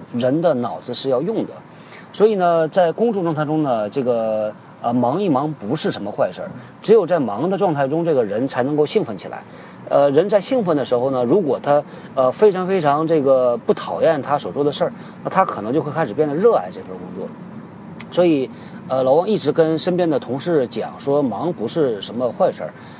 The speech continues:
但是呢，如果你一直忙，那你可能要反思有没有什么问题。那可能的问题有哪些呢？啊，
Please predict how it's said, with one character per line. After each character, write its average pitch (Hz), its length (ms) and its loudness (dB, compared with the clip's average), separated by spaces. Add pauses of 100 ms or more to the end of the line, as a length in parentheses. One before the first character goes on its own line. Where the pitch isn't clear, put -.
(160)
但 202 160 6
是 185 80 -6
呢， 175 100 2
如 151 160 2
果 170 160 2
你 117 220 -2
一 165 160 -2
直 143 160 -2
忙， 113 320 -4
那 143 100 0
你 139 120 0
可 110 140 -8
能 117 100 -4
要 127 80 0
反 - 260 -6
思 131 260 -4 (460)
有 117 100 0
没 143 120 2
有 131 40 4
什 104 140 -4
么 113 80 -2
问 135 180 0
题。 - 180 -8 (560)
那 170 240 4 (460)
可 - 160 0
能 156 100 4
的 220 120 2
问 247 180 2
题 120 200 -2
有 143 120 4
哪 131 220 -2
些 175 240 2
呢？ 151 100 -4
啊， - 180 -10